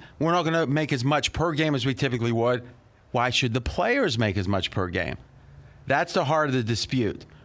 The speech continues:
Players have every right to say, "Hey, hey, hey, we made the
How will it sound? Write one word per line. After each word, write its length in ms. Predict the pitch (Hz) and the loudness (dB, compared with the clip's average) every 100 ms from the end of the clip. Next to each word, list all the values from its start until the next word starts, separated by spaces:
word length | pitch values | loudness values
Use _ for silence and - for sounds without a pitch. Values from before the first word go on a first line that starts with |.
| - - - - - - - - - - - - | -20 -20 -20 -20 -20 -20 -20 -20 -20 -20 -20 -8
Players 360 | - 233 294 269 | 0 4 4 4
have 140 | 165 | 4
every 200 | 175 180 | 4 4
right 240 | 165 208 202 | 4 2 2
to 100 | 151 | 2
say, 280 | 165 143 | 2 4
"Hey, 160 | 131 170 | 4 2
hey, 140 | 151 | 2
hey, 280 | 143 170 107 - - - - - | 2 2 0 -6 -20 -20 -20 -4
we 120 | 180 | 0
made 220 | 190 190 | 2 2
the 120 | 165 | 2